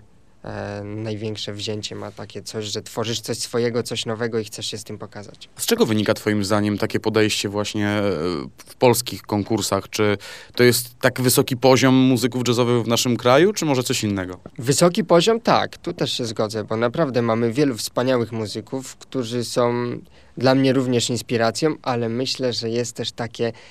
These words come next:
Speaker 1: nastawienie na to, hmm, jak to powiedzieć? Nastawienie jest, y,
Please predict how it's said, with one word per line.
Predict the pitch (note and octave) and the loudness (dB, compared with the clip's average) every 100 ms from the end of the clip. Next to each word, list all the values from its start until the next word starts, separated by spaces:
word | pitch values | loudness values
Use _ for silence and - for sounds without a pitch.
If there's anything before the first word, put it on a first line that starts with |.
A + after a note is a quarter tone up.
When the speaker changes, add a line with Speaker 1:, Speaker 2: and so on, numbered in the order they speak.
| - - - | -20 -18 -6
Speaker 1:
nastawienie | A#2+ A2+ - A2+ A2 B2+ C3 B2 A#2 A2 G#2 G#2 - | -4 -4 -2 -2 0 2 2 2 0 0 -2 -4 -6
na | G#2+ G#2 G#2+ G#2+ G#2 | -6 -2 0 0 -2
to, | A2+ G#2+ G#2 G#2 G#2 _ _ - | -4 -2 0 -2 -8 _ _ -12
hmm, | A2+ G2+ G2 | -8 -8 -10
jak | G#2 - | -12 -10
to | G#2+ | -12
powiedzieć? | G#2+ G2+ G2+ G2+ G2 - - - - - - - - - _ _ | -10 -10 -10 -10 -12 -16 -20 -20 -20 -20 -20 -20 -20 -20 _ _
Nastawienie | C3 B2+ D#3 C3 D#3+ D#3+ D3 | -2 0 2 2 4 4 4
jest, | C3+ B2+ - - | 2 0 -4 -4
y, | A#2+ A2+ G#2+ G#2 G#2+ | -2 0 -2 -4 -6